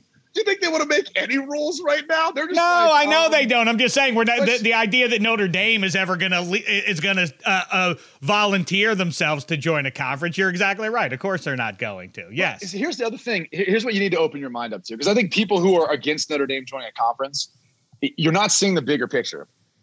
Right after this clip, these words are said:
Speaker 1: 'Cause what allows, what Notre Dame allows themselves to do is be everyone's biggest non-conference opponent. So you know how everyone now is like, all right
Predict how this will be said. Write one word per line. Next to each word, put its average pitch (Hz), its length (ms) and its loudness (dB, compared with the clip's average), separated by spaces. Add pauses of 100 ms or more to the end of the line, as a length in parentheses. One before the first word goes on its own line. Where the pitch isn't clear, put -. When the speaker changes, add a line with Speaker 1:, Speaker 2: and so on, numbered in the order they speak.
(260)
Speaker 1:
'Cause 170 160 0
what 180 220 2
allows, 175 680 2
what 185 420 -4
Notre 208 240 0
Dame 202 200 -2
allows 151 280 -2
themselves 156 380 -6
to 131 60 -10
do 123 280 -6
is 110 240 -8 (100)
be 156 220 0
everyone's 151 420 0
biggest 147 320 -2
non-conference 135 560 -4
opponent. - 280 -8 (640)
So 208 180 4
you 175 160 2
know 277 80 4
how 269 160 2
everyone 180 400 2
now 165 180 2
is 139 180 -4
like, 160 280 0
all 196 100 2
right 156 220 0